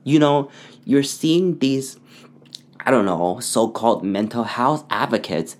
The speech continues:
who are deeply rooted in their colonial thinkings. Uh, I just, I just can't help but wonder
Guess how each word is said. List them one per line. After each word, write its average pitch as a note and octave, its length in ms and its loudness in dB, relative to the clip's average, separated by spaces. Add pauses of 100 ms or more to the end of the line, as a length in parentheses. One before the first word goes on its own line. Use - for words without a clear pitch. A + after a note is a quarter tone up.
(240)
who A#2 100 0
are G#2+ 60 2 (160)
deeply - 380 0
rooted G#2 500 2
in F#2 80 -4
their F2+ 140 -2
colonial A#2 500 2
thinkings. F#2 640 -2 (680)
Uh, - 140 -4 (480)
I D3+ 120 0
just, D#3 260 -6
I D3 120 0
just C#3+ 180 -6
can't F3 320 -2
help - 500 -2 (440)
but A2+ 240 -2
wonder G2+ 840 -2